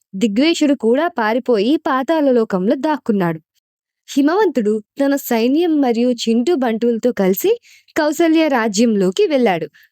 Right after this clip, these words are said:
అక్కడ వారికి ఘన స్వాగతం లభించింది. శంతనుడు మరియు హిమవంతుడు కలిసి మళ్ళీ రాజ్యాన్ని సుభిక్షంగా పాలిస్తుండగా ఒకరోజు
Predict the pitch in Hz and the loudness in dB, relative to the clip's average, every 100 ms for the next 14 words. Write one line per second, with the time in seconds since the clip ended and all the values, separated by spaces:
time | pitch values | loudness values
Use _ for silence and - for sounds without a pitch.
0 | _ 233 - 285 262 240 240 240 - 196 | _ -4 0 0 2 0 0 -2 -2 0
1 | 277 - 294 285 269 349 320 233 196 202 | 0 2 0 0 0 2 2 2 0 -2
2 | 220 185 170 - _ _ - - 240 262 | 0 -2 -4 -10 _ _ -16 -2 0 0
3 | 349 339 320 320 285 220 240 247 208 226 | 0 0 0 2 2 2 0 0 0 0
4 | 269 262 240 247 190 190 233 370 440 - | 0 0 0 0 0 0 0 -2 -2 -10
5 | _ - 247 302 403 320 269 226 208 233 | _ -2 0 2 0 0 -2 -2 0 0
6 | 220 220 226 285 240 247 - 202 202 294 | 2 0 0 0 0 -2 -2 -2 0 -2
7 | 339 202 226 - 214 208 180 185 180 - | -2 0 0 0 0 0 2 0 -2 -6
8 | _ _ - 233 277 196 226 269 240 269 | _ _ -6 -2 -2 0 0 2 2 0